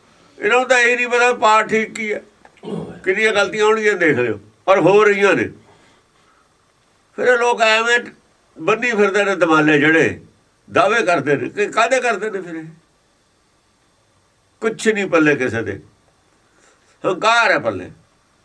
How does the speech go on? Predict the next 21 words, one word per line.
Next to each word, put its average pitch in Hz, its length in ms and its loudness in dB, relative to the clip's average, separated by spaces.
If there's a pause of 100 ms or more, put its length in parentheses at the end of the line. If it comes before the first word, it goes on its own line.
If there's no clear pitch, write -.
(240)
ਪੱਲੇ 180 240 0
ਹੰਕਾਰ। 143 520 0 (1300)
ਟਕਰਾਇਆ 220 460 2
ਹੰਕਾਰ 175 420 0
ਸਾਰਿਆਂ 139 360 4
ਦਾ। 117 180 -2 (1200)
ਹੰਕਾਰ 190 360 2
ਦੀ 196 100 0
ਲੜਾਈ 143 400 2
ਹੈ, - 100 -4 (540)
ਲੜਾਈ 208 380 2
ਵੀ 240 140 0
ਹੰਕਾਰ 196 440 2
ਦੀ 180 200 0
ਹੈ। 202 180 2
ਗੋਲ, 185 280 2 (640)
ਜਿੱਥੇ 170 280 0
ਹੰਕਾਰ 185 320 0
ਹੈ 190 60 4
ਉੱਥੇ 185 140 -2
ਮਾਇਆ, 180 340 -2